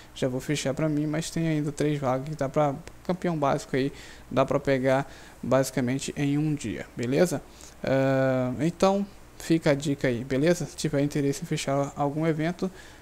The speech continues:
é só dá um toque aí que nós fecha esse evento pra ti aí, beleza? Aguarde os próximos vídeos pra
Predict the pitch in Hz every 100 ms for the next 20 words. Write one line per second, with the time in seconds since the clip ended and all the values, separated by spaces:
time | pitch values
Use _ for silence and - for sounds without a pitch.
0 | - - 76 147 - 143 135 139 135 131
1 | 135 135 123 143 - - 143 147 131 135
2 | - 131 131 - 135 143 139 139 - 139
3 | 143 143 - - 139 123 107 - 135 170
4 | 165 135 - - - 143 131 131 123 -
5 | 131 - 131 127 127 - 151 143